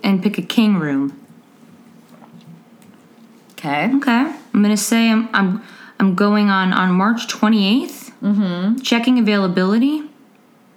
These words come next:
Speaker 1: It's finding me the nicest rooms.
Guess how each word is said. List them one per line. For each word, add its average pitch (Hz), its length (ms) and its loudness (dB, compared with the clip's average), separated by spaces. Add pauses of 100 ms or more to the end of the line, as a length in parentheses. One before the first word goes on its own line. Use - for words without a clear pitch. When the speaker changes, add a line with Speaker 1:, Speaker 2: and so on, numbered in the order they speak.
(3000)
Speaker 1:
It's - 100 -12
finding 226 240 2
me 220 60 2
the 202 80 0
nicest 175 340 -4
rooms. - 400 -4